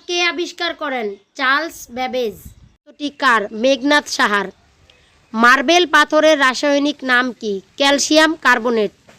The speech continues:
হাজার চুরাশির মা কে রচনা করেন? মহাশ্বেতা দেবী। কোলাইটিস রোগটি কোথায় হয়?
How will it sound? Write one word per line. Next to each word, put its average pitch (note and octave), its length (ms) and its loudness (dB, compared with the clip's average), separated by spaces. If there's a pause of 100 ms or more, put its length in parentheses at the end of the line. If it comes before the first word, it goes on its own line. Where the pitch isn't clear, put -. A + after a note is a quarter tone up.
(760)
হাজার C4 400 4
চুরাশির D#4+ 560 0 (120)
মা B3 420 2 (1200)
কে E4+ 200 6
রচনা D#4+ 380 2
করেন? A#3+ 380 -2
মহাশ্বেতা C#4 720 -2
দেবী। G#3+ 360 0 (1600)
কোলাইটিস E4 680 4
রোগটি D4 420 -2
কোথায় C#4+ 420 -2
হয়? G#3+ 260 0